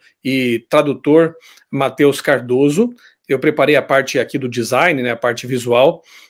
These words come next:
e é um material bastante interessante. Eu vou deixar também aqui na descrição do vídeo o link dele, pra você fazer o download e usar aí, quem sabe, em um sermão, em um estudo. Fique à vontade, esse PowerPoint aqui está pra uso livre,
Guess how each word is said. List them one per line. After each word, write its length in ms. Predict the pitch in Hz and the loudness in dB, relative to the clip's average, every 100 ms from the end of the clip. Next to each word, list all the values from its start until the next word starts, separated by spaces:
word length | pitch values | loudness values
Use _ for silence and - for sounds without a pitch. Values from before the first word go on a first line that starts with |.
| _ | _
e 80 | 196 | 0
é 60 | 214 | 2
um 20 | |
material 300 | 220 196 202 | 2 4 4
bastante 340 | 190 220 220 | 2 0 0
interessante. 520 | 220 185 156 - 208 | 2 2 2 2 0
Eu 60 | 175 | 0
vou 80 | 165 | -2
deixar 200 | 160 165 | 0 0
também 180 | 160 151 | 0 0
aqui 100 | 156 | 0
na 80 | |
descrição 360 | 143 - 143 156 | -2 -2 -2 0
do 140 | 139 | 0
vídeo 380 | 120 139 143 143 165 | 0 0 0 0 2
o 100 | 160 | 2
link 460 | 139 175 220 - | 4 2 2 -2
dele, 420 | 120 131 175 196 | -2 2 4 2
pra 120 | 127 117 | -2 -6
você 200 | - 143 | -4 -4
fazer 260 | - 120 | -4 -2
o 40 | 139 | 0
download 640 | 131 113 113 147 160 147 | 0 0 2 4 4 0
e 40 | |
usar 280 | 117 110 135 | -2 0 2
aí, 80 | 127 | 0
quem 140 | 127 | -4
sabe, 340 | 113 135 123 120 - - - | -2 -2 -2 -8 -14 -20 -4
em 100 | 147 | -2
um 40 | |
sermão, 680 | 151 151 117 117 139 160 147 | 0 0 0 0 2 4 2
em 60 | 127 | -2
um 60 | |
estudo. 600 | 123 - 151 160 170 175 - _ | -4 -2 4 6 4 0 -6 _
Fique 340 | - - 196 196 | -10 -4 0 2
à 60 | |
vontade, 400 | 170 151 147 151 | 2 0 0 -2
esse 180 | 147 135 | -2 -4
PowerPoint 480 | 170 160 147 151 143 | 0 0 0 -4 -4
aqui 120 | 143 | -6
está 300 | 135 147 147 - _ _ _ _ | -2 0 -2 -4 _ _ _ _
pra 140 | - 139 | 0 4
uso 280 | 156 151 175 | 4 6 4
livre, 420 | 196 156 110 | 4 2 -2